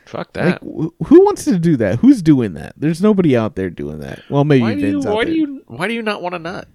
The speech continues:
Speaker 1: That's stupid.
Speaker 2: Is Vin out there not doing it? You think Vin's not doing it? You think he holds strong with No Nut November?
Speaker 1: No.
Speaker 2: Well, they're, they're younger than us,
Speaker 1: Why,
Speaker 2: man.
Speaker 1: why would you? Yeah, but he's not stupid.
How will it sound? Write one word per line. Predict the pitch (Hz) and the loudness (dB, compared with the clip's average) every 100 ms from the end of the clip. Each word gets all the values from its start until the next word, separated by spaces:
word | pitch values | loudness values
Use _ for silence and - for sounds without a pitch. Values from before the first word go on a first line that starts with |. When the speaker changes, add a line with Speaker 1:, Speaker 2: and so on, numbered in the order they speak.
| _ - | _ -20
Speaker 1:
That's | 156 - | -14 -10
stupid. | - - 117 165 - - 101 - - | -10 -10 -12 -12 -16 -20 -20 -20 -6
Speaker 2:
Is | 123 127 | -4 4
Vin | 151 143 | 4 6
out | 143 | 2
there | 156 147 | 2 2
not | 143 131 | 2 0
doing | 143 143 | 0 0
it? | 131 | -4
You | |
think | - 175 | -2 0
Vin's | 147 147 147 | 2 2 2
not | 151 139 | -4 -2
doing | 143 147 147 | 0 0 -2
it? | 139 - - _ - | -6 -12 -20 _ -4
You | 143 | 0
think | 135 | 0
he | 143 139 | 0 0
holds | 147 139 131 - _ | 2 0 -2 -16 _
strong | - - 143 139 | -12 -4 -2 -2
with | 135 135 | -4 -2
No | 139 | -2
Nut | 139 139 | -2 -4
November? | 139 143 143 139 _ _ _ _ _ _ _ _ - - - | -4 -4 -4 -8 _ _ _ _ _ _ _ _ -20 -20 -16
Speaker 1:
No. | 226 139 - - _ _ _ _ _ | -12 -12 -14 -18 _ _ _ _ _
Speaker 2:
Well, | 156 | -4
they're, | 190 180 | 0 -2
they're | 131 160 | 0 0
younger | 165 120 127 | 0 0 -2
than | 110 90 | -4 -6
us, | 82 95 | -10 -8
Speaker 1:
Why, | 202 233 | -4 -4
Speaker 2:
man. | - - | -6 -6
Speaker 1:
why | 175 | -6
would | 208 220 247 | -4 -8 -10
you? | 82 - _ _ _ _ _ | -14 -16 _ _ _ _ _
Yeah, | 135 | -14
but | 120 - - | -14 -18 -20
he's | - 143 | -20 -14
not | 147 - | -10 -8
stupid. | - - 196 - 160 | -8 -8 -10 -8 -12